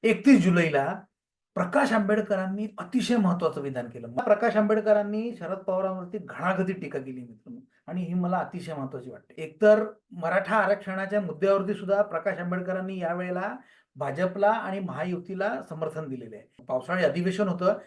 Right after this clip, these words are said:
याच्या शेवटच्या दिवशी जी म, म, सगळ्या पक्षांची एक स-, सर्वपक्षीय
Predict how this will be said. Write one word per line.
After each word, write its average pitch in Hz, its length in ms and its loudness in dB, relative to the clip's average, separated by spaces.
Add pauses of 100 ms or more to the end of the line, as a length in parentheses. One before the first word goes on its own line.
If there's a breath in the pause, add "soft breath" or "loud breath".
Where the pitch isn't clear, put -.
(140 loud breath)
याच्या 190 200 -2
शेवटच्या 233 420 4
दिवशी 226 640 2 (360)
जी 233 260 -4
म, 196 180 -6
म, 160 540 0 (100)
सगळ्या 202 260 6
पक्षांची 226 460 2
एक 240 280 0
स-, 208 240 0
सर्वपक्षीय 202 640 0